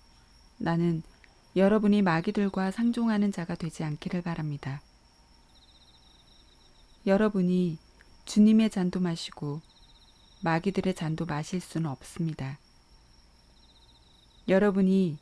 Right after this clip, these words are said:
주님의 식탁에도 참여하고 마귀들의 식탁에도 참여할 수는 없습니다. 우리가 주님을 질투하시게 하려는 것입니까?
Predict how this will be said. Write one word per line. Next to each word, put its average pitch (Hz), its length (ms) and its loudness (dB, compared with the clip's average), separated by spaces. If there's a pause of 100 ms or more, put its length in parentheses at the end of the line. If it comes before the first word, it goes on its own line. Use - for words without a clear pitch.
(440)
주님의 214 380 6
식탁에도 220 540 -4
참여하고 208 680 -2 (600)
마귀들의 180 540 -2
식탁에도 208 640 -6
참여할 254 400 0
수는 175 280 -4
없습니다. 143 680 -6 (2000)
우리가 208 340 4
주님을 208 500 4
질투하시게 214 640 -4
하려는 214 380 -2
것입니까? 160 680 -6